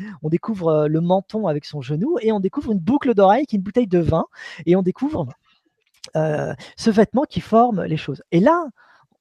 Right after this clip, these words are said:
on voit encore les deux personnages, euh,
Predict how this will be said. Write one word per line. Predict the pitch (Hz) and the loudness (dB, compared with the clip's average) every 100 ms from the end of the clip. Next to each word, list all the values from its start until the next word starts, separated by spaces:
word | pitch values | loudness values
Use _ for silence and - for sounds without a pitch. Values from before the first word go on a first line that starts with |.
| _ | _
on | 165 | -6
voit | 160 214 320 | 0 2 2
encore | 170 160 240 | -2 -2 0
les | 165 | 2
deux | 139 262 | 2 0
personnages, | - 196 - 156 147 233 208 123 _ - - - - 87 | 2 -2 -2 -4 -4 -4 -6 -8 _ -20 -20 -20 -16 -8
euh, | 82 82 82 67 | -6 -4 -4 -6